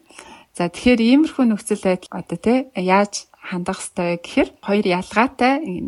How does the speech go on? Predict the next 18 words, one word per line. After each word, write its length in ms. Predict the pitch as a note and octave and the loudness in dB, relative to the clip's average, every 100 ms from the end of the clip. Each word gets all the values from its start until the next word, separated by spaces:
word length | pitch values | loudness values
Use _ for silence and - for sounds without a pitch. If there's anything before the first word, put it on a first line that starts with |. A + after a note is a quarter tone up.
| - | -12
харилцааны 640 | - G3+ F#3 - - F#3+ | -16 -10 -10 -8 -4 -2
арга 240 | F3 F#3+ G3+ | -2 -4 -4
барилтай 400 | E3+ - - F3 | -8 -8 -8 -6
хүмүүс, 320 | F3+ F3 F3 | -6 -8 -8
соёлтой 400 | F3 F3 - G3 | -8 -10 -4 -4
хүмүүс 260 | F3+ F3+ - | -2 -8 -6
байна 240 | F3+ G3 | -4 -2
гэдгээ 420 | G3 D#3+ - F#3+ F3 | -4 -6 -6 -4 -4
ингээд 160 | E3 E3 - | -6 -12 -16
нэгдүгээрт 400 | F3 - F#3+ - | -12 -8 -8 -8
ойлгоод 520 | E3 G3+ G#3 C#4+ - - - - - | -6 -6 -4 -6 -6 -12 -20 -20 -18
тэгээд, 320 | - F#3 A#3+ C4 _ - - - | -4 2 2 0 _ -20 -20 -12
а, 160 | E3+ E3 - | -10 -10 -2
би 120 | B3 C4+ | 0 2
зөв 160 | C#4 C4+ | 2 2
ойлгож 260 | A3 G3 - | 0 -6 -8
гинүү 160 | F3+ | -8
гэдгээ 340 | F3 F3 - | -8 -8 -4